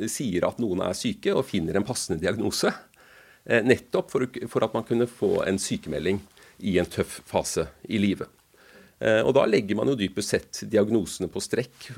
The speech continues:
som du sier da, for å få maskineriet til å gå rundt, ikke sant? Det passer seg ikke at han går på jobb nå, ikke sant? Eh,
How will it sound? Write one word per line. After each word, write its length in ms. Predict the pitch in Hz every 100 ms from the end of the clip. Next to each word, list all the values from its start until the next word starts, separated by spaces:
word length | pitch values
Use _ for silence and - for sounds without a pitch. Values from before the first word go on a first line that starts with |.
| 110
som 160 | - 113
du 140 | 98
sier 280 | - 113 104 175
da, 40 |
for 160 | - 107
å 80 | 113
få 160 | 98
maskineriet 760 | 87 98 - 117 117 107 90 -
til 120 | 117 113
å 40 |
gå 120 | 107 107
rundt, 240 | 113 185 -
ikke 200 | 151 139
sant? 200 | 151 135
Det 120 | -
passer 280 | 131 - 76
seg 160 | -
ikke 120 | - 90
at 80 |
han 120 | 82 85
går 160 | 76
på 120 | 98
jobb 200 | 92 90
nå, 140 | 107 -
ikke 180 | 262 -
sant? 220 | 262 - - - - - - _
Eh, 420 | 131 131 127 131